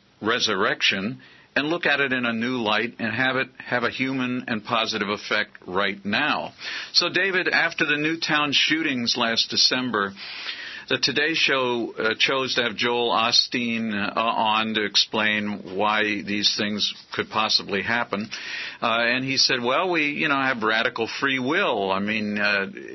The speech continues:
we, people make judgments. They might be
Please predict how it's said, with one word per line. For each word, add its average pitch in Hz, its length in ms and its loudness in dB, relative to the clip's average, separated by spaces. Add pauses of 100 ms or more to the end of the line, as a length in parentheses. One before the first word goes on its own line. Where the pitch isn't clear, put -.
(420)
we, 120 260 -2 (100)
people 131 380 -4 (440)
make 113 340 -2
judgments. 139 680 -2
They 113 100 0
might 110 280 -2
be - 140 -8